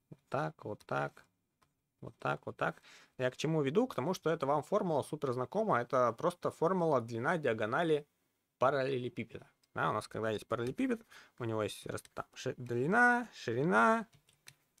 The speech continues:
и высота. И есть формула диагонали, что диагональ это корень из А квадрат плюс бэ квадрат плюс с квадрат. Вот у нас ровно то же самое. Да? У нас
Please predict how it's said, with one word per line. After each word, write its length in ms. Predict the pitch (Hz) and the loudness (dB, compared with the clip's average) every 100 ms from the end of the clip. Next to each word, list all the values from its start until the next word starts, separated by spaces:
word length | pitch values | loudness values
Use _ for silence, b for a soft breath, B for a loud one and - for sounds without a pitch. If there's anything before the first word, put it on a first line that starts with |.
| _ _ _ _ | _ _ _ _
и 140 | 185 190 | -2 0
высота. 500 | 139 127 101 87 - _ | 0 0 2 2 0 _
И 60 | 190 | 0
есть 280 | 196 175 - | 2 2 2
формула 400 | 151 143 131 120 | 2 4 4 2
диагонали, 480 | 123 147 208 240 208 | 2 2 2 2 0
что 180 | - | -2
диагональ 460 | 139 123 127 190 185 | 0 0 0 0 -2
это 160 | 139 123 | -2 -4
корень 420 | - 185 151 127 | 0 2 2 -2
из 140 | 123 - b b - | -4 -10 b b -2
А 140 | 147 | -2
квадрат 420 | - 120 147 190 | 0 -2 2 0
плюс 140 | 127 110 | -2 -2
бэ 140 | 139 | -2
квадрат 380 | - 113 143 165 | 0 0 0 0
плюс 160 | 113 - | -4 -4
с 120 | 139 | -6
квадрат. 360 | 113 104 95 _ B B - | -4 -4 -4 _ B B 0
Вот 200 | 175 147 | 0 2
у 20 | |
нас 160 | 139 135 | 0 2
ровно 260 | 147 127 | 2 2
то 120 | 120 | -2
же 80 | 110 | -2
самое. 300 | - 92 92 | -2 -4 -2
Да? 140 | 117 151 | 0 2
У 40 | |
нас 160 | 120 | 0